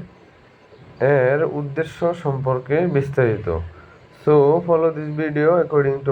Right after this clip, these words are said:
my that। গণভোটের সুবিধা। ভোট মানেই কি শুধু এমপি বা চেয়ারম্যান নির্বাচন? না, একটা ভোট আছে যেটা দিয়ে পুরো দেশ নিজের ভাগ্য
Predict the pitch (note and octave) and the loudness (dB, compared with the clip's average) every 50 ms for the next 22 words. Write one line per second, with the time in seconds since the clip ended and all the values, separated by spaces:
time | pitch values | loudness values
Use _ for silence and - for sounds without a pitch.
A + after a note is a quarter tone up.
0 | C3 B2 A2+ G#2+ G2 F2 E2+ D#2+ E2 - - - - - - - _ _ _ - | 0 0 0 0 0 -2 -4 -4 -6 -10 -18 -18 -18 -20 -20 -20 _ _ _ -20
1 | - - - _ _ _ - - - - - - A#2 C3 C#3+ D3+ D#3+ D#3+ D#3 D#3+ | -20 -20 -20 _ _ _ -20 -20 -20 -14 -10 -6 -2 -2 0 0 0 0 0 -2
2 | D#3 D#3 E3+ F3 F3+ F3+ F3+ - - D3+ C3+ C3 B2 A2 G#2 F2+ F2+ F2+ - - | 0 2 2 2 2 0 -4 -4 -4 -2 0 0 0 2 0 0 0 -4 -10 -16
3 | - - - - - _ _ _ - _ _ - A#2+ C3+ D3 D3 D3 D#3+ E3 E3+ | -20 -20 -20 -20 -20 _ _ _ -20 _ _ -6 -2 -2 -2 -2 -2 -2 -2 0
4 | E3+ E3+ E3+ F3+ F3+ F3+ - F3+ F3 F3+ - F3+ D#3 D3+ D#3+ D3+ D3+ D#3 D#3+ D#3 | 0 2 0 0 -2 -2 -4 -6 -6 -4 -6 -6 -4 -2 -2 -2 -2 -4 -6 -8
5 | - E3+ E3 D3+ D#3+ F#3 F3+ D3+ C#3+ B2 B2+ C#3 D3+ C#3 D#3 D#3+ D#3 E3+ E3 E3 | -6 -4 -2 0 2 2 2 2 0 0 0 -2 -4 0 0 0 0 0 -4 -4
6 | E3+ E3+ E3+ E3+ E3+ F3+ F3 F3+ F#3+ E3 B2+ G#2+ G2 G#2+ A#2+ C3 C3 B2 A2+ F#2+ | -4 -4 -4 0 0 0 0 2 0 0 0 0 -4 -4 0 0 2 2 0 -2
7 | F2+ F2+ - - _ - _ _ _ _ - C3 C#3 C3+ C#3+ E3+ E3 D#3 D3 D3+ | -6 -12 -18 -20 _ -20 _ _ _ _ -6 -6 -6 -2 -2 -2 -2 0 0 -2
8 | D#3 D3+ - - D#3 D#3 D#3 - - F#2+ F2 F2 F2 - - _ - - - - | -2 -2 0 0 0 0 -2 -6 -10 -10 -8 -10 -14 -18 -20 _ -20 -20 -20 -20
9 | - - - - - A#2 A#2+ D3+ D#3+ D3+ E3 E3 D#3+ E3 E3+ E3 E3 - E3 E3 | -20 -20 -20 -18 -14 -4 -2 -2 0 2 0 0 0 0 -4 -4 -4 -6 -4 -4
10 | E3 D#3+ D3 D#3 D3+ D3 E3+ F3+ F3+ - - - C#3+ D3 C#3+ D#3+ D#3+ D3 C3+ C#3 | -2 0 2 4 4 4 4 2 -2 -10 -8 -6 -6 -2 0 -2 -2 0 0 -2
11 | C#3 C#3 C3+ | -2 0 -2